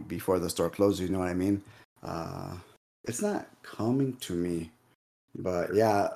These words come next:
again, you can go back and play the Wario games as well. Um, but yeah, I think, I think that's about it.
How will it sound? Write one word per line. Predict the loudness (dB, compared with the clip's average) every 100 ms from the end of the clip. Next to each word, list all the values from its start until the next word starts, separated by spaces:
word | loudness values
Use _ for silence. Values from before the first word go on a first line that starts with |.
| -6 -2
again, | 2 2 2 -2 _ _ _ _ _ _
you | -6 2
can | 6
go | 8
back | 8 6 4
and | 4
play | 8
the | 8
Wario | 8 6 4 2
games | -2 0
as | -2
well. | 0 2 2 0 -8 -20 -20 _ -6
Um, | -4 -2 -2 -2 -6 _ _ _ _ 0
but | 4
yeah, | 6 4 2 -8 -20 _ _ _ _ -4
I | -2
think, | -2 2 10 10 8 -8 -16 -20 _ _ _ _ _ _ _ _ _ _ _ _
I | -2
think | 0
that's | 4
about | 4 4
it. | 2 0